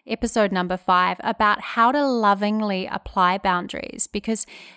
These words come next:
Jen really talks about, it's not about being harsh and no, and I can't do that, especially if you're changing the boundary lines with people that you've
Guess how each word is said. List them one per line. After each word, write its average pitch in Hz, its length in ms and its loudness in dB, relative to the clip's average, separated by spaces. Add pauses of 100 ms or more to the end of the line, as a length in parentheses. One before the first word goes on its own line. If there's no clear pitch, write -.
(180)
Jen 240 340 2
really 269 280 4
talks 214 400 -2
about, 202 340 0
it's - 180 -2
not 247 240 4
about 226 380 2
being 185 360 0
harsh 185 540 0
and 180 220 -4
no, 180 300 2
and 180 160 -4
I 190 160 -4
can't 190 400 -6
do 180 200 -4
that, - 420 -4 (840)
especially 269 880 0
if 247 480 -4 (380)
you're 220 200 0
changing 226 1040 0 (240)
the 220 180 -4
boundary 196 480 0
lines 185 340 -2
with 208 160 -8
people 196 360 -4
that 185 120 -4
you've 185 300 -6